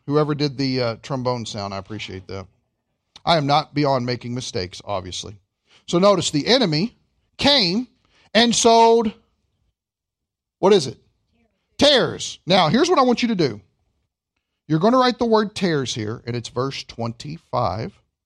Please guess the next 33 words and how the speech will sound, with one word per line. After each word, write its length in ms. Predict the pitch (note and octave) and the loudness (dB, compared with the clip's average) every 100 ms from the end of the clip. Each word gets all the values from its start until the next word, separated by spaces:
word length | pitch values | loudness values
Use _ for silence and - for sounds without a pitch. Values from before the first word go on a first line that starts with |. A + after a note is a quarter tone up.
| _ _ _ - | _ _ _ 0
Tares, 440 | G3+ E3 D3 D#3 - - | 2 4 0 -4 -10 -4
I 60 | |
want 220 | B3 F#4+ | 0 0
you 40 | A3 | -2
to 40 | |
write 220 | F3 F3+ F3 | 2 2 4
a 40 | |
little 220 | F3 E3 | 2 0
slash, 640 | C3 - D3 C#3 G3 - - | -2 -2 2 2 0 -4 -8
and 80 | C3+ | -4
I 40 | |
want 200 | D#3 F3+ | -2 -2
you 80 | G#3 | -2
to 40 | F3+ | 0
write 220 | E3 - | 0 -2
this 180 | D3 - | -8 -4
word. 360 | B2+ E2+ D2 _ _ _ _ _ _ _ _ _ _ _ _ _ _ | -6 -6 -10 _ _ _ _ _ _ _ _ _ _ _ _ _ _
D 220 | C#3 A3+ | -4 -2
A 160 | F#3+ G#3+ | -2 0
R 320 | D#3 C#3+ E3 | 2 0 -2
N 140 | C#3+ D#3 | -4 -4
E 160 | E3 C#3 | -4 -2
L, 340 | C#3 A#2+ - _ | -2 -2 -10 _
darnel. 420 | B2+ C#3+ B2+ F2+ F#2+ _ | -2 -2 -2 -8 -14 _
Does 120 | D3 F3+ | -6 -2
anybody 300 | F#4+ F4 F#3 | 0 2 2
know 120 | E3+ | 2
what 160 | D3 | 2
darnel 380 | C#3 C#3+ D#3 C3 | 0 -2 -2 -4
is? 340 | B2 C#3+ - - _ _ _ _ _ _ _ _ _ _ _ | -4 -6 -10 -20 _ _ _ _ _ _ _ _ _ _ _
It's 160 | - F#3 | 0 2
a 60 | F3 | 2
weed. 640 | E3+ F4 E4 F#3 B2+ - | 4 4 4 0 -4 -10